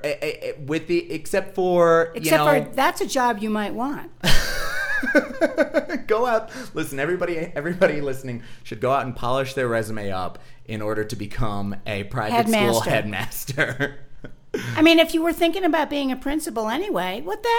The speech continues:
Speaker 2: hell? Be
Speaker 1: What?
Speaker 2: a headmaster.
Speaker 1: What the fucking hell? I mean,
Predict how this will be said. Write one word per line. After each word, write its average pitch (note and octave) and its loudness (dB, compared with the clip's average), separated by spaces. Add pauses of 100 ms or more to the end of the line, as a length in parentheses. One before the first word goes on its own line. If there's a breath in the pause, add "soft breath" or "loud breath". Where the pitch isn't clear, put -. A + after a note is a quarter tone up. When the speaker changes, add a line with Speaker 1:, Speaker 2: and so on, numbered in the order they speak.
(200)
Speaker 2:
hell? G3 2
Be A#2 -2
Speaker 1:
What? B3 4
Speaker 2:
a A4 4
headmaster. - -2
Speaker 1:
What A#2+ -4
the D3+ -6
fucking A2 -6
hell? F#2+ -8 (160)
I A#2 -4
mean, A#2+ -4